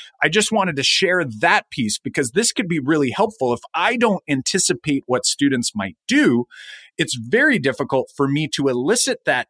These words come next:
understanding and elicit who learned what, and then to give them this next purposeful question that's going to kind of nudge us along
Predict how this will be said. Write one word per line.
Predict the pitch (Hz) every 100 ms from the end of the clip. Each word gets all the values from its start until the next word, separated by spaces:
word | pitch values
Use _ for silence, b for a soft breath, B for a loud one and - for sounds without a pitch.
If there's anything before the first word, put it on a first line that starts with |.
| -
understanding | 131 117 - - 104 110 196
and | 117 110
elicit | 180 180 165 -
who | 202
learned | 175 151 127
what, | 104 104 170 - _ B B -
and | 165
then | 175 175
to | - 139
give | 107 180 208
them | 185 180 139
this | 135 131 131
next | 123 143 - - - -
purposeful | - 156 - 143 - 120 113 -
question | - - 160 165 - 120 101 95 B B
that's | - 131 -
going | 143 135 135
to | - 120
kind | - 127
of | 107
nudge | 104 110 123 123
us | 123 -
along | 117 110 113 110 98